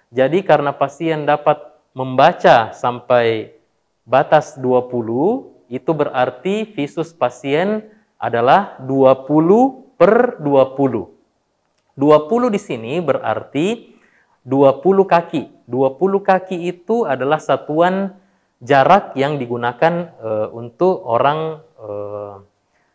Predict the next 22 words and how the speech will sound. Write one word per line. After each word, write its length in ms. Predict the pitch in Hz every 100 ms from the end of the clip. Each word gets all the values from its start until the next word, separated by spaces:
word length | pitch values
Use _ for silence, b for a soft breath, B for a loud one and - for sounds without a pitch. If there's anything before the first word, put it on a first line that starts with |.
| _ _
yang 340 | 110 110 110
berada 240 | - 123 139
di 180 | 131 143
Amerika. 720 | 110 107 117 - 101 87 - -
Namun 240 | 101 139
kita 240 | 139 139 147
mengkonversikannya 960 | 127 117 113 110 113 - 123 123 123
di 80 | 117
sini, 400 | - 107 120 190
dua 240 | 151 120
puluh 160 | 127 117
kaki 480 | 117 117 - 113 113
itu 160 | 185
kurang 320 | 190 123 113 107
lebih 320 | 113 175 139
berjarak 480 | 117 107 117 143 -
sekitar 720 | - 107 135 156 - - _ 123
enam 240 | 143 156 143
meter 420 | 131 151 175 175
tersebut 480 | 107 - 110 117 -
tadi. 380 | 101 101 92 - _ _ _ _ _ _ -
Nah, 320 | 104 98